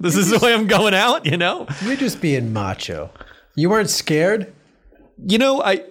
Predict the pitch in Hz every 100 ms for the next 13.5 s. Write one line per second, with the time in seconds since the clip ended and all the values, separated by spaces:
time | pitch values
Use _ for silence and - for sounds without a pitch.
0 | - - 196 233 214 320 - - 135 127
1 | 147 151 147 - _ 160 160 - - 170
2 | 180 269 - 254 214 208 - 226 196 143
3 | 139 123 120 123 143 135 208 - 190 -
4 | 175 180 170 160 - 151 151 139 165 180
5 | 131 120 139 160 170 170 143 143 147 165
6 | 147 123 117 110 101 110 113 110 110 87
7 | 90 - - - - - - - - -
8 | - 160 175 - 254 247 196 202 214 -
9 | 180 143 139 151 156 156 156 175 160 170
10 | 170 143 156 151 143 131 - 127 120 117
11 | 110 104 104 - - _ _ - - -
12 | - - - - - 208 214 - 151 143
13 | 143 143 107 110